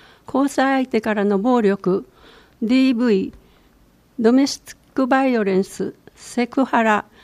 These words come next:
ストーカー行為、性犯罪などは女性の人権を侵害するもので、決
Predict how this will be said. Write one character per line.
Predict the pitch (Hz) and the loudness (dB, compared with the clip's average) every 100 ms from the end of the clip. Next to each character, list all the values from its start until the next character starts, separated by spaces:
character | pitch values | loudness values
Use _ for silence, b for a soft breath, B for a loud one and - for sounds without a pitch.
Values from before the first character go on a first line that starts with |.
| B B | B B
ス | - - | -12 0
ト | 277 269 | 2 2
ー | |
カ | 269 247 | 2 -2
ー | - | 0
行 | 254 226 | 2 2
為、 | 180 185 - b b b b _ _ | 2 -4 -10 b b b b _ _
性 | - - 285 285 | -18 -2 2 2
犯 | 277 277 277 226 | 2 0 2 2
罪 | 226 214 | 0 2
な | 226 254 | 0 0
ど | 214 | -2
は | 196 220 b b | -2 -6 b b
女 | 214 233 | 0 0
性 | 294 277 | 2 2
の | 277 | 4
人 | 262 269 262 | 2 0 0
権 | 262 247 | -2 -2
を | 247 | -2
侵 | 233 247 | 0 0
害 | 247 247 | 0 -4
す | - 220 | -4 -2
る | 226 | 2
も | 214 | 2
の | 208 | 2
で、 | 180 190 B B B B - | -2 -6 B B B B -6
決 | 240 | -4